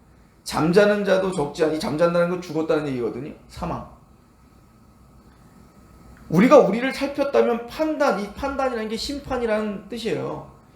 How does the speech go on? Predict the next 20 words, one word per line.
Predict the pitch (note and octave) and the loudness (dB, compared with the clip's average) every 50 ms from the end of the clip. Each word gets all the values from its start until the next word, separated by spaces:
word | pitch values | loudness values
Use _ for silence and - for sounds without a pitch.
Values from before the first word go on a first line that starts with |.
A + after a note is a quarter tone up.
| _ - _ - - | _ -20 _ -12 -4
원어로는 | C3+ C#3+ D3 E3+ E3+ E3+ F3 F3 | 0 0 2 4 2 2 2 0
다 | - C#3+ - | -2 -2 -4
똑같아요. | - - - A3+ A3 - E3 C3 C3 - - - - - - - - - - | -4 0 0 0 0 0 0 -4 -4 -4 -8 -14 -20 -20 -20 -20 -20 -16 -4
"판단을 | - A#3+ B3+ B3+ C4 B3+ B3 B3 | -2 0 4 6 6 6 6 6
받지 | A#3 A3+ - - - | 6 4 4 4 2
아니하-, | D#3 C#3+ D3+ D#3+ F3 F3+ F3 - - | 2 2 2 2 2 2 2 0 -2
아니하-, | D#3 F3 F#3 F#3 F3+ D#3+ D3+ D3+ - - | -2 -4 -4 -2 -2 -2 -2 -4 -4 -6
아니하려니와." | - B2+ C#3 C#3+ D#3 D#3+ D3 C#3+ D3+ D#3+ D3 C3+ C3+ B2+ B2+ - - F#3+ - - - - - - _ _ _ _ _ - - - - - | -6 -6 -4 -2 -2 -2 -2 0 0 -2 -4 -4 -6 -8 -8 -10 -10 -12 -12 -14 -18 -20 -20 -20 _ _ _ _ _ -20 -20 -20 -12 -4
우리가 | D#3 E3+ A3+ A#3 C4 C4 - | 0 2 6 6 6 6 6
판단을 | - - D4 D4 C#4 D4+ C#4+ C#4+ C#4 | -2 -2 -2 2 4 6 6 6 6
받은 | C#4 A#3+ A3 A#3 A#3 G3+ | 6 6 4 4 0 -2
것은, | D#3+ C3+ - G#3 A3+ A#3 D#3 C3+ | -2 -4 -2 -2 -2 -2 -2 -4
심판을 | - - A#3 A#3+ - C4+ B3+ B3 | -8 -10 -10 -6 -4 -2 0 0
받으려 | A3 G#3+ G3+ G3+ G#3 G#3 | 0 0 -2 0 0 0
한 | G3 F3 D3 | -2 -2 -6
것은 | C3+ C3 - G#3+ B3 A#3+ D#3+ C3 - - - - _ _ - - - - - - - | -8 -8 -4 -4 -2 -2 -4 -6 -10 -14 -20 -20 _ _ -20 -20 -20 -20 -20 -20 -10
주께 | - - F3 F3 F3+ - A#3 A#3+ A#3+ A#3 A#3+ | -4 -4 -4 -4 -4 0 6 8 8 8 6
징계를 | A#3+ - - D#3 E3+ G3 G#3+ A3+ A#3+ A#3 A#3 A#3 | 4 -2 -4 -2 -2 -2 0 0 2 4 4 6
받은 | A3 G3+ G3+ G3+ G3+ F#3+ | 6 4 4 2 0 0
것이니 | F3 D#3+ D3+ - C#3+ C#3+ F3+ A#3+ D#4+ G#4 G#4+ - - - | 0 -4 -4 -4 -6 -4 -4 -2 -2 -2 -6 -8 -12 -20